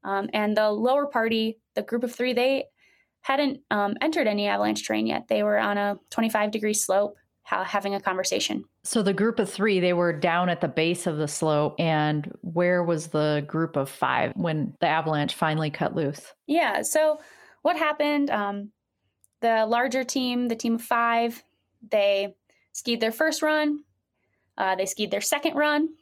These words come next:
Speaker 1: After the second run, one of the members of the party, they were just a little bit tired.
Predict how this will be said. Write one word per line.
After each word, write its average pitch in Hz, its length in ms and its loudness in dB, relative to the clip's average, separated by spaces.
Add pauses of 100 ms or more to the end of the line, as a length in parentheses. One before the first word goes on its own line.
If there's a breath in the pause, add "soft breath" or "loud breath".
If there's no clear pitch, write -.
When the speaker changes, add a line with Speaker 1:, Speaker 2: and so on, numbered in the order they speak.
(120)
Speaker 1:
After 226 240 -2
the 240 60 -2
second 254 300 -2
run, 262 200 2
one 302 140 2
of 294 40 2
the 277 60 2
members 226 300 2
of 220 80 0
the 220 60 -4
party, 202 380 0 (640 soft breath)
they 339 120 2
were 370 60 2
just 330 120 -2
a 349 40 0
little 302 120 2
bit 277 100 0
tired. 233 380 0